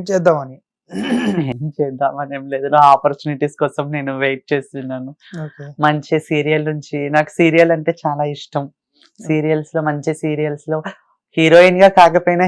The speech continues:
Speaker 2: హీరోయిన్ ఫ్రెండ్ గా, చెల్లెగా క్యారెక్టర్స్ అంటే ఇంకా ఇష్టం. హ్యాపీనెస్ తో చేస్తా అటువంటి క్యారెక్టర్స్. So నాకు అంతా వస్తే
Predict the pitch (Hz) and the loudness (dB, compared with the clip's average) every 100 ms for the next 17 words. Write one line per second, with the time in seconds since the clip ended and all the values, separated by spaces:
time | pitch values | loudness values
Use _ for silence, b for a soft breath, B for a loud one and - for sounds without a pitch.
0 | 170 160 165 165 160 156 147 147 147 147 | 4 6 6 4 2 2 2 2 4 4
1 | 151 151 139 143 151 - 147 147 - 151 | 4 0 0 0 0 2 0 0 -2 -4
2 | 151 151 151 147 156 156 - 135 131 b | -2 -4 -4 2 4 4 0 -12 -14 b
3 | b b _ 156 156 160 156 - 151 151 | b b _ 2 4 2 0 -2 -2 -2
4 | 139 - 143 135 143 143 - 143 135 143 | -4 0 0 0 -2 -2 2 2 2 -6
5 | 139 151 147 147 143 143 139 147 B B | -2 0 0 -2 -8 -8 -8 -12 B B
6 | B _ 147 156 185 170 180 | B _ -2 6 8 8 6